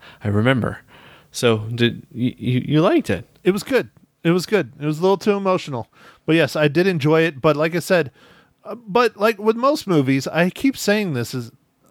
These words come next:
Speaker 2: honestly, it's not for everyone. Like, would I tell my mom to watch this movie? No. She wouldn't understand it. I mean, she would understand it, but she wouldn't appreciate it at the level that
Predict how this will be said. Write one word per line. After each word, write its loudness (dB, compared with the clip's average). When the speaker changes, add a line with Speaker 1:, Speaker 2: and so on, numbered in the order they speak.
Speaker 2:
honestly, 0
it's 0
not 0
for 0
everyone. 0
Like, 0
would 4
I 4
tell 0
my 0
mom 0
to 2
watch 2
this -10
movie? -4
No. 0
She -4
wouldn't 0
understand 0
it. -4
I 2
mean, 0
she 0
would 4
understand 0
it, -8
but 0
she 2
wouldn't 0
appreciate 0
it -2
at 0
the 2
level 2
that 2